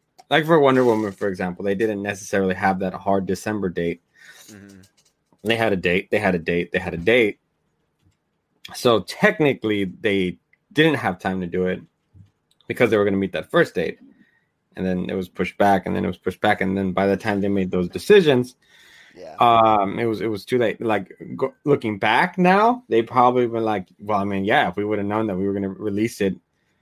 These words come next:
Speaker 1: you know, in December, uh, ins-, instead of
Speaker 2: Well,
Speaker 1: October, instead of, you know, the ear-, the early summer, then yeah, maybe we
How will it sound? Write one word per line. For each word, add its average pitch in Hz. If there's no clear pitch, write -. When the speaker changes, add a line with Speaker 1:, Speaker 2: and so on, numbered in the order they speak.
Speaker 1:
you 85
know, 107
in 127
December, 135
uh, 117
ins-, 117
instead 113
of 110
Speaker 2:
Well, 101
Speaker 1:
October, 123
instead 107
of, 104
you 117
know, 98
the -
ear-, 127
the 110
early 113
summer, 113
then 98
yeah, 104
maybe 107
we 107